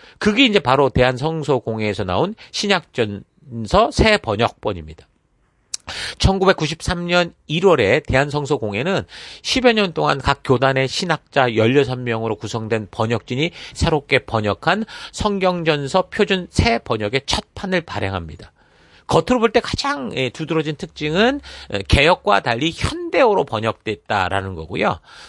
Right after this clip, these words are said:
또 쉬운 말로 번역됐다라는 것도 또 하나의 특징이라고 볼 수 있죠.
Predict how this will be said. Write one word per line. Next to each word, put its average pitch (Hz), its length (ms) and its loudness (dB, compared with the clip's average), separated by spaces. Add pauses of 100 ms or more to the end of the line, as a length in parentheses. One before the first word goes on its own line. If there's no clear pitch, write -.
(120)
또 269 160 4
쉬운 330 500 0
말로 220 240 0
번역됐다라는 110 960 -2
것도 92 280 0
또 170 100 2
하나의 110 420 2 (280)
특징이라고 139 600 0
볼 95 160 -4
수 - 120 -8
있죠. - 320 -12